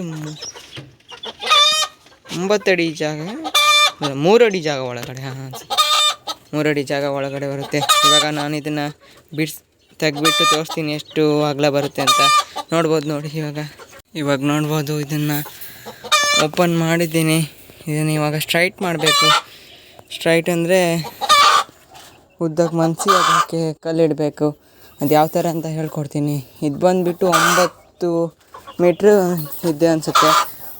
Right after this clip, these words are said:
ಒಂಬತ್ತು ಮೀಟ್ರು ತಗೊಂಡ್ರೆ ಬೆಸ್ಟ್. ಇದನ್ನು ಹೊರಗಡೆ ತಗೊಂಡೋಗಿ ಸಿಗ್ತೀನಿ ಮತ್ತೆ. ಇವಾಗ ನೋಡ್ಬೋದು ನೀವು, ಇದನ್ನು ಸ್ಟ್ರೈಟ್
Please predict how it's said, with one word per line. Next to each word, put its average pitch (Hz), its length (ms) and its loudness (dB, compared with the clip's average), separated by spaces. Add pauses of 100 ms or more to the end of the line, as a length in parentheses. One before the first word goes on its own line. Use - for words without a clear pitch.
(160)
ಒಂಬತ್ತು 160 340 0
ಮೀಟ್ರು 175 280 0 (1600)
ತಗೊಂಡ್ರೆ 170 480 2 (300)
ಬೆಸ್ಟ್. 165 280 -2 (1300)
ಇದನ್ನು 160 320 -2 (220)
ಹೊರಗಡೆ 170 420 2
ತಗೊಂಡೋಗಿ 165 480 0 (160)
ಸಿಗ್ತೀನಿ 160 380 2 (260)
ಮತ್ತೆ. 160 220 -6 (160)
ಇವಾಗ 160 300 -10
ನೋಡ್ಬೋದು 156 380 -4
ನೀವು, 160 160 0 (500)
ಇದನ್ನು 160 300 -4 (920)
ಸ್ಟ್ರೈಟ್ 180 320 0